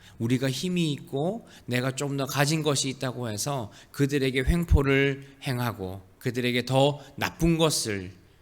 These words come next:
나쁜 것으로 행동하는 것이 아니라 그들에게 도움이 필요한 자들이 있다면 그들을 도울, 돕고 또 그들을 위해 수고하고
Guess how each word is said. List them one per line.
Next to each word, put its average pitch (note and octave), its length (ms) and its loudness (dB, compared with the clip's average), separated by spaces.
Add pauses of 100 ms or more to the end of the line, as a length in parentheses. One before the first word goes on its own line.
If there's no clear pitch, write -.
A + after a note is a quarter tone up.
(100)
나쁜 D#3 380 -2
것으로 D3+ 560 0 (180)
행동하는 E3 520 -2
것이 B2 260 -6
아니라 A#2 500 -6 (320)
그들에게 A#2+ 500 0
도움이 B2+ 320 2
필요한 C3+ 320 -2
자들이 B2 340 0
있다면 A#2+ 600 0 (220)
그들을 A2 420 -4
도울, G#2+ 300 -2 (200)
돕고 G2+ 680 -2 (160)
또 G#2 120 -10
그들을 A2 480 -4
위해 D3+ 460 0 (220)
수고하고 B2+ 1000 -2